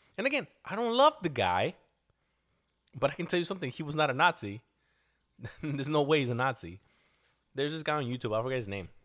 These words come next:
He did a video where he takes a poster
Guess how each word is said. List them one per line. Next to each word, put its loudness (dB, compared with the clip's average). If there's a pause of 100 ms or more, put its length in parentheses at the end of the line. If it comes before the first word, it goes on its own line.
(800)
He -8
did 0
a 2
video -6 (1600)
where 0
he -6
takes -6
a -6
poster -6